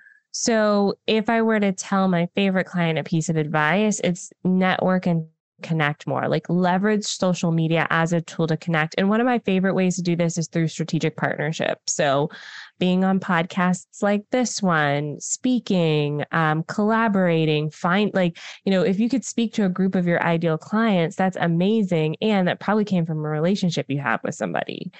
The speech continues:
So how can you make more relationships? Yes, posting is important and, and, you know, showing your expertise is important. But to me, the behind the scenes work of, like, actually building a relationship with someone,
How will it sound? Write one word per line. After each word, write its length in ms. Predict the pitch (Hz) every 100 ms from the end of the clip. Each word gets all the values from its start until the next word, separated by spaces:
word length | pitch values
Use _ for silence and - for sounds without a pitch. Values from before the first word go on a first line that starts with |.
| - - - -
So 200 | 208 190
how 260 | 175 196
can 180 | 196 240
you 80 | 226
make 240 | 196 185
more 120 | 180
relationships? 640 | 160 151 156 160 156 139 -
Yes, 280 | 254 254
posting 540 | - - 185 185 185 180
is 100 | 175
important 500 | 175 - 156 - 165
and, 260 | 156 156 -
and, 160 | 175
you 60 | 170
know, 140 | 151
showing 340 | 160 190 175 175
your 120 | 170
expertise 600 | 165 165 - 165 160 147
is 100 | 151
important. 420 | 156 143 170 165
But 200 | 165 135 - - - - -
to 100 | 233
me, 320 | 254 262 214 -
the 100 | 190
behind 440 | 180 170 190 196 190
the 100 | 180
scenes 400 | 185 175 170 170
work 260 | 160 156
of, 100 | 160
like, 220 | 156 143 -
actually 460 | 156 156 - 190
building 320 | 170 160 160 156
a 60 |
relationship 520 | 143 139 147 156 185
with 200 | 185 185
someone, 420 | 202 208 214 208